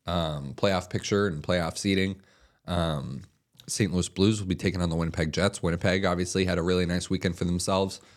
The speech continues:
Um, they seem to have been bounced back a little bit from a little bit of a skid.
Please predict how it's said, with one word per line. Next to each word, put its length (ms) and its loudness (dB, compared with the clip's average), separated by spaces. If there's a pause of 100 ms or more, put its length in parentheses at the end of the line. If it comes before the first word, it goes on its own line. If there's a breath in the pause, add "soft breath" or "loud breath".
(280 soft breath)
Um, 320 -2
they 160 -2
seem 180 2
to 80 4
have 160 2
been 180 2
bounced 380 -2
back 380 0 (200)
a 60 4
little 220 4
bit 280 2
from 220 0
a 20 2
little 220 2
bit 120 2
of 80 0
a 40 2
skid. 480 0